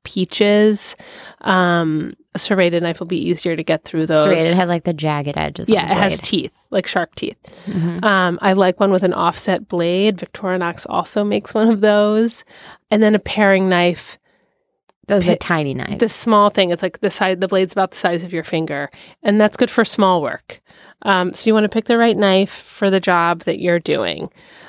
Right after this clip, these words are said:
Speaker 1: So that's the knife department.
Speaker 2: Okay.
Speaker 1: Pot and pan department, I think you need three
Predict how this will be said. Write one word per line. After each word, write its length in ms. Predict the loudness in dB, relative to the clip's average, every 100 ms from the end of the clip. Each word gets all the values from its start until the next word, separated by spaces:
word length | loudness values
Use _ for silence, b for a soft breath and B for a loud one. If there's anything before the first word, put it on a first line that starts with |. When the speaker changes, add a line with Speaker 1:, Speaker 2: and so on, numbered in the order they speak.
| B _ _
Speaker 1:
So 480 | -2 2 2 2 -2 _ _ _ -2
that's 200 | 0 2
the 60 |
knife 200 | 2 0
department. 500 | -2 -6 -6 -6 -10 -12 -8
Speaker 2:
Okay. 240 | -6 -6 -8 _ _ -20 -20 -6
Speaker 1:
Pot 240 | 0 0
and 100 | 0
pan 280 | 0 2 4
department, 680 | 0 0 0 4 2 0 -6 b b
I 120 | -8
think 360 | -6 -2 -4 -2
you 120 | -2
need 880 | 2 2 4 4 4 4 2 0 -4 _ _ _ _ _ _ -20
three 1040 | -16 -4 0 2 4 4 4 2 0 -2